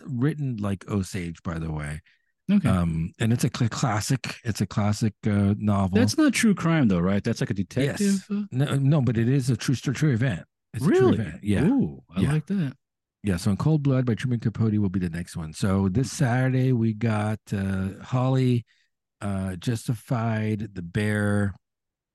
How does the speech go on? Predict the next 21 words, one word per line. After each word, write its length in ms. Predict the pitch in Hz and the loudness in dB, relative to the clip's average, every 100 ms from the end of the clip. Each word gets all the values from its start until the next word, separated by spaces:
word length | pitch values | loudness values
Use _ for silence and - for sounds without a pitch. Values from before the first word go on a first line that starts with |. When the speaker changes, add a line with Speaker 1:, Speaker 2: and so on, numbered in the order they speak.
| _ _ - | _ _ -6
Speaker 1:
Did 100 | 110 | 0
you 60 | 139 | 0
watch 100 | 143 | 0
the 60 | |
Ju-, 140 | 139 139 - | -2 -4 -4
Justified 380 | 117 135 160 151 | -4 -4 -2 0
episode 320 | 151 - 175 | -2 -2 -2
already? 300 | 170 185 202 _ _ _ _ _ _ _ | 0 -2 -4 _ _ _ _ _ _ _
Speaker 2:
I 80 | 117 | -6
believe 380 | 110 113 131 117 | 0 2 2 2
that. 200 | 113 117 | 0 0
What 220 | 131 143 | 0 -2
was 120 | 147 | -2
the 60 | 147 | -2
name 120 | 151 | 0
of 60 | 151 | 0
that 100 | 147 | -4
episode? 360 | 151 156 165 165 _ _ _ | -8 -10 -10 -12 _ _ _
Speaker 1:
Uh, 60 | 104 | -8
do, 1000 | 95 95 95 95 95 95 95 95 - 87 | -6 -4 -4 -4 -4 -6 -6 -8 -10 -16
do, 120 | 85 | -14